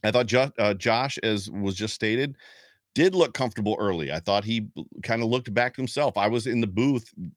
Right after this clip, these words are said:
yelling, "Third and Josh," because we were back to the, it's third and twelve or third and sixteen. Josh drops back and does what Josh does.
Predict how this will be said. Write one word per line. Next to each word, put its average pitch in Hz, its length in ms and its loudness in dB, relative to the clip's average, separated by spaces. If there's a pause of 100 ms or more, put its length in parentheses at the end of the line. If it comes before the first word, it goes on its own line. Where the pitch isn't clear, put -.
yelling, 107 400 2
"Third 110 240 -2
and 127 140 0
Josh," 135 480 0
because 101 360 -2
we 107 220 -2
were 110 80 2
back 104 360 0
to 127 80 -2
the, 113 280 0
it's - 140 -6
third 107 220 -4
and 101 100 -4
twelve 120 340 0
or 104 60 -2
third 113 220 -2
and 104 100 -2
sixteen. 131 580 -4 (280)
Josh 92 260 -2
drops 98 240 -2
back 110 320 0
and 82 100 -4
does 101 220 2
what 117 140 0
Josh 117 280 2
does. 95 420 0